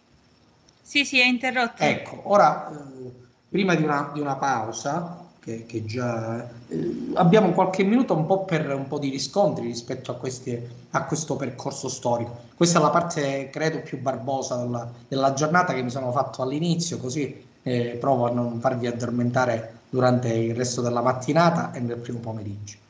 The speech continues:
Speaker 2: Eh, se ci sono dei riscontri, qualche, anche qualche riflessione personale rispetto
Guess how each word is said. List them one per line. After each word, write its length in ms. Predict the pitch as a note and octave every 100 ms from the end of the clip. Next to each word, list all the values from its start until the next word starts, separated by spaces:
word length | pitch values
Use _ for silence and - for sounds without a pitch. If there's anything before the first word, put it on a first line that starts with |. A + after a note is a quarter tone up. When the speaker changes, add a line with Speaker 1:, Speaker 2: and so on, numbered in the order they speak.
| _ _ _
Speaker 2:
Eh, 640 | - A#2 A#2 A2+ A2+ A2+ A2+
se 180 | F3+ F3
ci 140 | F3
sono 240 | E3+ F#3
dei 140 | E3+ D#3+
riscontri, 920 | D3 - C#3 D3+ F#3 C3+ A#2+ C3 B2+
qualche, 640 | D#3 D#3 - D3 C#3+ - -
anche 240 | F4+ G#3
qualche 280 | D3+ D3+ D#3
riflessione 500 | D3 D3 C#3+ - D3
personale 520 | C#3 - C3+ E3 E3+
rispetto 720 | B2+ - C#3 - B2 B2 -